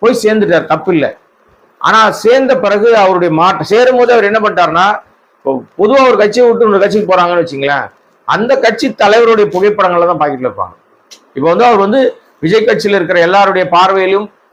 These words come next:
பா-, அவங்களுடைய பாக்கெட்லயும், அவங்க தோ-, தோள்லயும் என்ன, தோள்ல துண்டு வந்து தாவேக்கா துண்டு இருக்கும், பாக்கெட்ல விஜயோட படம் வச்சிருப்பாங்க. ஒரு சிலர் புசி ஆனந்த் படம் சின்னதா வச்சிருப்பாங்க, பெரிய படம் விஜய் படம் வச்சிருப்பாங்க. ஏன்னா புசி ஆனந்தால் கட்சிக்கு வரப்பட்ட, கொண்டு வரப்பட்டவர்கள்.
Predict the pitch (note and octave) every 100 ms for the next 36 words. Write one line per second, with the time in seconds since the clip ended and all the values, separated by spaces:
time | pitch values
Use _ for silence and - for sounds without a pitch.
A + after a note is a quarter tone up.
0 | _ D3 D3+ D3 D3 D3 C#3+ F3+ F#3 F3
1 | D#3+ F#3+ F3+ D#3+ D#3 - D#3+ E3 D3+ C#3+
2 | F3 F#3 F3+ F#3 D#3+ F3 D3 - _ -
3 | F#3 G3+ F#3 E3+ F#3+ F#3+ E3+ F#3+ F#3 F3
4 | F3+ D#3+ D#3 D3+ D3+ A2+ C3 - _ _
5 | _ F#3 A3 A#3+ A#3 F#3+ F3+ G#3+ F#3 D#3+
6 | D#3 C#3+ B2+ G#2 F#2+ F2 _ _ _ _
7 | _ _ _ _ _ _ _ F3+ G#3+ A#3+
8 | B3+ F#3+ G#3 A#3+ B3 B3 A3 G3+ G#3 G3+
9 | G#3 G#3+ G#3 F#3 G3 G3+ A#3 - - _
10 | - G3+ A#3 G#3 G#3 F3 F#3 D#3+ D3+ C3
11 | A2 G#2 G2+ - E3 G3+ F#3+ F3+ A3 G#3+
12 | G#3 A3 G#3 G3 G3 F#3 E3+ E3+ D3 D3+
13 | D3 C#3+ E3+ E3+ E3 C#3+ C3 A#2+ G#2